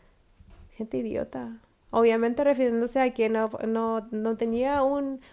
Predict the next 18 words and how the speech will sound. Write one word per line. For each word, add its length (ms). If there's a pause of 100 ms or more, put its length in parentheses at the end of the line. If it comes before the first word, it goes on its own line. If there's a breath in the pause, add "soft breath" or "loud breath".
(200 loud breath)
un 180
género 380
definido, 680
una 220
vest-, 240
un 140
vestuario 340
definido 500
para 220
decir, 320
"Oye, 160
ella 180
es 60
mujer, 420
oye, 280
él 120
es 180
hombre". 380